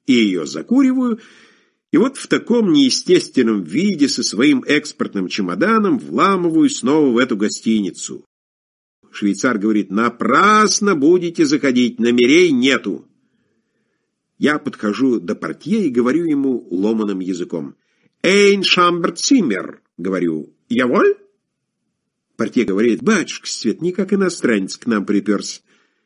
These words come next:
И сам отвечает тоже ломаным языком: «Яволь, яволь, она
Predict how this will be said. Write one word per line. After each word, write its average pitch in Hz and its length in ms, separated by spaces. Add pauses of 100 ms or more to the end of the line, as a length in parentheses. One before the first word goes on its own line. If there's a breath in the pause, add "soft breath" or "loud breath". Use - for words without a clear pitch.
(160)
И 113 80
сам 180 220
отвечает 160 500
тоже 139 260
ломаным 127 380
языком: 110 500 (240)
«Яволь, 185 560
яволь, 175 580 (160 soft breath)
она 247 520